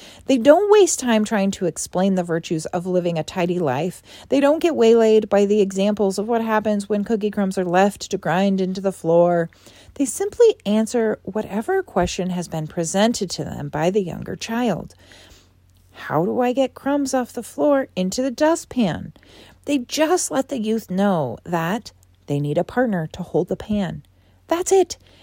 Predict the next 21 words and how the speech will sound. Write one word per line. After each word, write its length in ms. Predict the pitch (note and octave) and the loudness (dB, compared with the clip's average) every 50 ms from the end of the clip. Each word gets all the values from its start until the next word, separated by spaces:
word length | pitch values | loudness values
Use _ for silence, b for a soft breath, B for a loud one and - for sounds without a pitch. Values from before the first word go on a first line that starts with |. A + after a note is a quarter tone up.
| b b b | b b b
And 100 | C#4 D#4 | 0 0
the 80 | D#4 | 2
five-year-old 480 | - D4 D4 D4+ C#4+ D4 D4 C#4+ C#4+ C#4+ - | 4 4 4 4 4 4 4 4 4 4 2
asks 240 | - G#3 G#3+ - - | -2 -2 -2 -2 2
them 240 | G#3+ G3+ G#3 A3 A#3 | 4 4 4 4 2
to 100 | - B3 | 0 2
hold 240 | A#3+ C#4+ D4+ D4+ A3+ | 2 4 4 4 4
it, 220 | - A#3 C4+ _ _ _ _ - | 4 2 2 _ _ _ _ -12
practicing, 640 | - - F#3 E3+ - - E3 C#3 - - E3 G#3 - _ b b b b b | -4 -2 -2 -2 -2 -6 -10 -10 -8 -8 -10 -10 -12 _ b b b b b
and 120 | D4+ D4+ D4 | -2 0 0
off 260 | C4 B3 A#3+ - - | 0 0 -2 -2 -2
they 120 | D4+ C#4+ | -2 -2
go. 440 | B3 D#4 D#4+ G4 A4 G4 E3 D3 - B B B B B B B B B B | 0 0 0 0 0 -2 -2 -4 -8 B B B B B B B B B B
It 100 | C#4 D#4+ | 6 6
is 140 | E4+ D#4 | 6 4
the 120 | - D#4 D#4 | 2 -2 -4
perfect 540 | - - - - D4+ D#4+ D4+ - E4+ C#4+ - | -4 -6 -6 -2 0 0 0 0 -4 -6 -4
scaffold 540 | - - C4 A#3 A3+ A3 - D#3+ C#3+ C#3+ | -4 -2 -2 -2 -2 -2 -2 -4 -4 -4
from 180 | - - E3+ E3 | -4 -6 -4 -2
one 220 | E3 F3 G#3 B3 | 0 0 2 2
skill 460 | C4 - - - F3+ E3 D3+ C#3+ - | 0 -2 -2 -2 -2 0 0 -2 -4